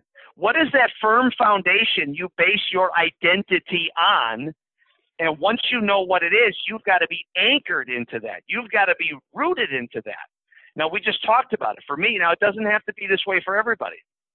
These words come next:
For me, my identity, I have the title entrepreneur. I have the title father.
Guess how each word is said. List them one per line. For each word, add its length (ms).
For 120
me, 400
my 200
identity, 840
I 80
have 200
the 160
title 280
entrepreneur. 840
I 100
have 180
the 60
title 280
father. 380